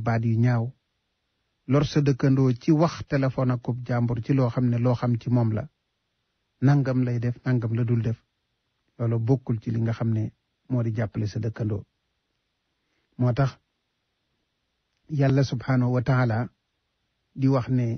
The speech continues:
na ngeen fonk dëkkandoo. Bi mu tuddee àqi boppam ji,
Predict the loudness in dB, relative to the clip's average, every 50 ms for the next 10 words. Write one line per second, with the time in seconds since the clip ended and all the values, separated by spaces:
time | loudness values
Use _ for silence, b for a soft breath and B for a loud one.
0 | -8 _ _ _ _ _ _ _ _ _ _ _ _ _ _ _ _ _ _ _
1 | _ _ 0 2 2 4 4 4 4 2 2 0 -2 -6 -10 _ _ _ _ _
2 | _ _ 2 4 4 2 2 -2 -2 -2 -4 -4 -4 -4 -6 -6 -8 -12 _ _
3 | _ _ _ _ _ _ _ _ _ _ _ _ _ _ _ _ _ -2 -2 -2
4 | -2 0 0 -2 0 2 2 2 2 2 0 -2 _ -2 -2 -2 0 0 0 2
5 | 0 0 0 0 0 0 0 0 -2